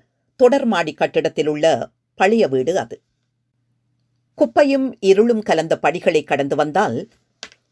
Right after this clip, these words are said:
பழங்காலத்து வண்ணப்பூச்சு, மங்கி வெடித்த கண்ணாடிகள், கூடுகளின்றி பரிதாபமாக தொங்கும் மின் விளக்குகள்,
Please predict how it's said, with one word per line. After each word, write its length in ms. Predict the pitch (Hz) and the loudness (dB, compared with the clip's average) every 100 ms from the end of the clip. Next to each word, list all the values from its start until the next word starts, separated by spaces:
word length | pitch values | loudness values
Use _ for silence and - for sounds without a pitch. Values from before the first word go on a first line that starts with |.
| - | 2
பழங்காலத்து 680 | 269 277 269 277 - 185 165 165 - | 2 2 2 0 0 -2 0 -2 -2
வண்ணப்பூச்சு, 720 | 165 170 151 - 139 - 160 - _ _ _ _ _ _ _ 175 | -2 -2 -4 -6 -8 -8 -10 -10 _ _ _ _ _ _ _ -2
மங்கி 460 | 185 208 196 196 185 - - | 2 2 0 -6 -6 -14 -10
வெடித்த 400 | 147 - 196 165 | -2 -2 0 -4
கண்ணாடிகள், 600 | 143 143 143 135 156 151 - _ _ _ _ _ _ - | -2 -2 -2 -2 -4 -6 -10 _ _ _ _ _ _ -2
கூடுகளின்றி 680 | 254 226 190 160 156 165 147 - _ _ _ | 4 4 4 0 -4 -6 -8 -10 _ _ _
பரிதாபமாக 680 | 196 202 190 165 151 147 165 | 0 0 0 -2 -4 -4 -6
தொங்கும் 440 | - 143 139 143 139 - | -6 -6 -4 -4 -6 -12
மின் 280 | - 165 175 | -14 -10 -8
விளக்குகள், 540 | 143 131 - 151 139 | -4 -6 -6 -8 -8